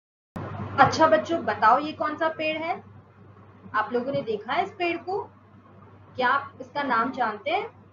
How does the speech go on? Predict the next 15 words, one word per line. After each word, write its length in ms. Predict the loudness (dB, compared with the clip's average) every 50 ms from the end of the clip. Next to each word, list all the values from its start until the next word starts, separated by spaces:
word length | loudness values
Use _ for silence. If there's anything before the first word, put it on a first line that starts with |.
| -20 -20 -20 -20 -18 -12 -10
इसको 240 | -10 -8 -4 -2 -2
हम 200 | 0 0 -2 -2
बोलते 300 | -2 -2 -4 -2 -2 -4
हैं 320 | -2 -2 -2 -2 -4 -6 -8 -20 -20 -16 -2
बरगद 460 | 2 2 2 2 2 0 0 0 -2 -4
का 100 | -4 -4
पेड़। 280 | -4 -4 -6 -8 -8 -8 -12 -18 -20 -20 -20 -20 -20 -20 -20 -20 -20 -20 -20 -20 -20 -20 -6 0
बरगद 400 | 0 0 2 2 -2 -4 -2 -2
नाम 220 | 0 0 0 -2
सुना 200 | -4 -6 -4 0
है 100 | 2 2
आप 140 | 2 0 0
लोगों 240 | -4 -4 -4 -4 -6
ने? 200 | -8 -10 -12 -16 -20 -20 -20 -20 -20 -20 -20 -20 -20 -20 -20 -20 -20 -20 -16 -6 -2
बरगद 420 | 0 0 0 0 0 -2 -2 -4